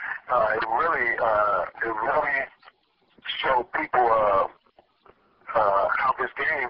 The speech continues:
can keep you humbled. And, you know, people, you know, being, seeing people release, uh, and seeing myself with the contract, with the wife and kids, and, and guys just coming in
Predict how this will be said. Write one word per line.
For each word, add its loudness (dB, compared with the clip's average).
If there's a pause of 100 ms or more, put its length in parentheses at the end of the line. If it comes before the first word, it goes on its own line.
can -4
keep -8
you -4
humbled. 0 (880)
And, 0
you 0
know, 2 (100)
people, -2
you 0
know, 0
being, -2 (180)
seeing 0
people 0
release, 0 (500)
uh, 4 (160)
and -4
seeing -2
myself -2
with -4
the -6
contract, -4
with -2
the -4
wife 2
and -4
kids, -4 (100)
and, -8 (480)
and -4
guys -2
just -4
coming -2
in -2